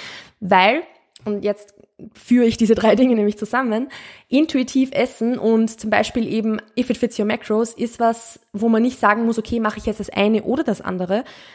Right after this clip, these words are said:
sondern bis zu einem gewissen Grad lässt sich das ganz gut verbinden. So, dass man nämlich sagt, „Hey, nutz doch das,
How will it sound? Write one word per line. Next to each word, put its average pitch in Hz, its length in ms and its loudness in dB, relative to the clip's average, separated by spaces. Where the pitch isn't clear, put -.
sondern 226 320 2
bis 285 200 -2
zu 330 80 -2
einem 254 120 2
gewissen 226 360 0
Grad 214 440 0
lässt 220 240 0
sich 233 120 -10
das 226 160 -2
ganz 214 220 -2
gut 226 140 -4
verbinden. 214 500 0
So, 254 220 0
dass 277 140 4
man 247 100 0
nämlich 220 240 0
sagt, 220 440 -2
„Hey, 202 340 0
nutz 254 420 0
doch 302 180 -2
das, - 300 -6